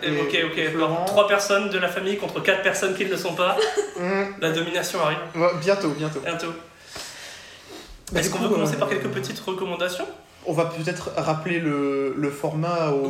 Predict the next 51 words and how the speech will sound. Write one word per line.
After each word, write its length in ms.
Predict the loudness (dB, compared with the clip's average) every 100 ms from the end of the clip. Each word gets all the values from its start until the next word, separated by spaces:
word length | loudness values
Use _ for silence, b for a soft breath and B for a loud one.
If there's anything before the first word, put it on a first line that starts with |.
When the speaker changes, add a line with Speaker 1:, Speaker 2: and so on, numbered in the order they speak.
| 2
Speaker 1:
Oui. 100 | 2
Speaker 2:
aux 120 | 2
écouteurs 540 | 0 -2 2 2 2
qui 160 | -4 -2
n'ont 100 | 0
pas 140 | 2 2 2 0
audité 500 | -2 -2 -4 -2 -2
Chill 240 | -2 0
Galette 300 | 2 2 2
depuis 300 | -2 -4 0
Speaker 1:
Depuis 0 |
Speaker 2:
un 200 | 2 4
an 60 | 2 4
et 40 |
Speaker 1:
des 60 | 4
Speaker 2:
demi. 100 | 4
Speaker 1:
siècles. 320 | 4 4 6 4 6
Speaker 2:
<laughs> 180 | 4 2
Probablement. 880 | 4 4 6 4 2 -4 -4 -4 -6 B B B -6 -4
Du 100 | 0
coup, 120 | 2
on 60 | 4
va 280 | 4 4 4
faire 220 | 0 -2
des 80 | -2
petites 340 | 0 -2 -2
recommandations, 760 | -2 -2 -2 -2 -2 -4 -4
des 120 | -4 -4
choses 240 | -6 -8
qu'on 160 | -8 -6 -4 -6 -4
a 240 | -4 -2 -2
aimées 220 | -2 -2
depuis 260 | -4 -8
le 60 | -6
dernier 260 | -6 -4 -6
épisode. 380 | -6 -6 -4
Donc, 140 | -6 -8
euh, 140 | -8 -8 -12 -16 B B B -6
on 40 | 0
s'est 140 | 4
Speaker 1:
Une 60 | 6
Speaker 2:
mariés 200 | 8 8
Speaker 1:
vie 60 | 6
entière 160 | 8 6
Speaker 2:
depuis, 140 | 6
Speaker 1:
s'est 60 | 4
Speaker 2:
quoi. 100 | 4
Speaker 1:
passée. 200 | 6 6
Speaker 2:
<laughs> 1300 | 8 8 8 6 6 6 4 2 -4 -12 -12 -8 0
Et, 240 | 6 8 8
euh, 560 | 8 8 8 10 8